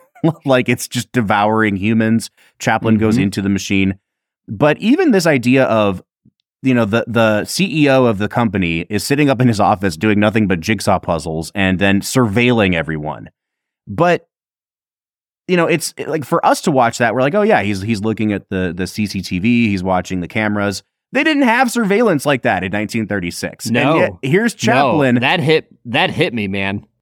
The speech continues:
Speaker 1: Here's Chaplin depicting this Big Brother kind of thing. And not only is he, like, able to watch each sector of the factory, he has, like, a T V screen. And, like, commercial television was not a thing yet. I think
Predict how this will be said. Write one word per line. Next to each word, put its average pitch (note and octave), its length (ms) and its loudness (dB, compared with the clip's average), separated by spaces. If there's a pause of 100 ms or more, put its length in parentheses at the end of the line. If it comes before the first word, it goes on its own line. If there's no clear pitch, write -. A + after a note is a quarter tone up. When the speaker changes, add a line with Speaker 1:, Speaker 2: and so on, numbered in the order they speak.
Speaker 1:
Here's G#3 240 2
Chaplin G3 520 0
depicting C3+ 560 -2
this A2+ 180 -2
Big B2+ 360 -2
Brother A#2 340 2
kind G#2 260 -2
of F2 100 -6
thing. A#2 420 0 (340)
And F3+ 140 0
not G3 160 2
only D#4+ 300 2
is E3 140 0
he, D#3+ 180 2
like, C#3 300 0 (240)
able D#3 260 2
to C#3 220 0
watch A#2 580 0
each B2 260 -4
sector A#2 600 -4
of G#2+ 240 0
the F#2 60 -6
factory, F#2+ 760 0 (640)
he F3+ 100 2
has, F#3 240 2
like, F3 140 0
a A#2+ 40 -2
T G#3 240 -2
V G3 160 2
screen. - 480 -6 (120)
And, E3 180 2
like, E3 140 0
commercial F3+ 480 2
television A2+ 580 0
was G2 120 -2
not B2 220 0
a - 40 -4
thing D#3 260 0
yet. D2+ 180 -2
I E2 60 -6
think - 320 -2